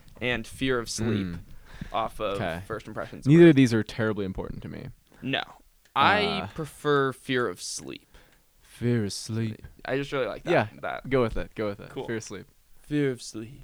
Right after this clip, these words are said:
Speaker 2: Fear of Sleep.
Speaker 1: I just really like the vocals on Fear of Sleep. The way
Speaker 2: Yeah.
Speaker 1: he says it,
Speaker 2: It's
Speaker 1: it's like,
Speaker 2: quite, it's quite an intimate.
Speaker 1: Fear of Sleep.
Speaker 2: Fear of Sleep.
Speaker 1: Yeah.
Speaker 2: That's in the nice, like, it's next, like, Evening Sun and, like,
Speaker 1: Yeah.
Speaker 2: uh,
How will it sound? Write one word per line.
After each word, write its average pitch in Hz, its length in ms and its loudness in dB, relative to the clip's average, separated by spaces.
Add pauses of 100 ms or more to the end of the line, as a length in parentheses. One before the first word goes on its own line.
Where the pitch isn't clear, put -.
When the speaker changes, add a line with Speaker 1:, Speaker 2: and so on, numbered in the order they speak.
Speaker 2:
Fear 110 320 2
of 92 100 -2
Sleep. 113 540 -4 (580)
Speaker 1:
I 139 80 0
just 202 140 -2
really 240 160 -4
like 196 140 -2
the 143 80 -2
vocals 104 520 -10
on - 140 -18
Fear 69 240 -14
of - 100 -20
Sleep. - 380 -18
The 107 80 -10
way 120 140 -4
Speaker 2:
Yeah. 139 40 -6
Speaker 1:
he 143 100 -4
says 117 280 -10
it, 131 120 -6
Speaker 2:
It's 117 100 -14
Speaker 1:
it's - 40 -18
like, - 100 -10
Speaker 2:
quite, 92 240 -10 (160)
it's - 100 -8
quite 92 300 -4
an 76 80 -2
intimate. - 380 -8
Speaker 1:
Fear 127 200 -6
of 113 140 -14
Sleep. - 360 -14 (240)
Speaker 2:
Fear 120 340 -2
of 107 80 -8
Sleep. - 300 -20
Speaker 1:
Yeah. 127 220 -8 (280)
Speaker 2:
That's 131 200 -10
in 156 60 -6
the 135 60 -4
nice, 113 260 -8
like, 73 220 -8 (560)
it's - 260 -8
next, 110 200 -4
like, 95 160 -6
Evening 107 340 -2
Sun 95 500 -2
and, 82 140 -4
like, 69 220 -6
Speaker 1:
Yeah. - 140 -4
Speaker 2:
uh, - 120 -8